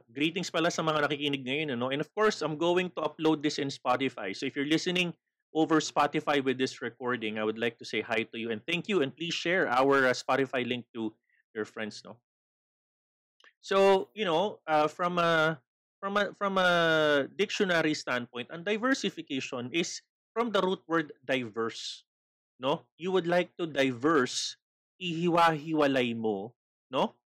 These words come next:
Yung anumang uri, anumang uri, pera man yan o, you know, ah, mga bagay, you diversify. You don't put it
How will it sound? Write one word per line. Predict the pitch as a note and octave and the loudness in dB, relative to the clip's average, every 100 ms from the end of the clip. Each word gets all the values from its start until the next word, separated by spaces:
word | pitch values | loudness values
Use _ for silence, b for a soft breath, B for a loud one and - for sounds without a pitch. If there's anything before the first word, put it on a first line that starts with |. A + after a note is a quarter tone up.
| _ | _
Yung | D#3+ F3 E3+ - | 0 0 -2 -8
anumang | G#3 B3+ C4+ A#3+ | -2 0 0 0
uri, | F#3 D#3+ D#3+ D#3+ | 2 4 4 0
anumang | D3 D#3+ D3+ | -2 -2 -4
uri, | C3+ A#2 A#2 G#2+ | -2 -4 -4 -4
pera | G#2+ G#2 A#2 | -2 0 0
man | C3 D#3+ | -2 -2
yan | D3+ D3 D3 D3 C#3+ | -2 0 0 0 -2
o, | G#2+ G#2 G2+ G2 _ _ _ | -2 0 0 -2 _ _ _
you | A#2 | -8
know, | B2 C#3 - | -2 -2 -4
ah, | A2+ G#2 G2 | -4 -4 -4
mga | G2+ G2+ G#2 | -6 -8 4
bagay, | C3 D3 C#3 C3+ | 6 6 6 4
you | C3 G3 | 2 -2
diversify. | F3 E3 C3+ C3+ - A2 - F#2 - _ _ | 2 2 4 2 2 -4 -2 -4 -4 _ _
You | F3 | -8
don't | D3 G#3 A#3+ - - | 4 6 6 2 -4
put | F3+ - | -4 -4
it | - D3 | -6 -6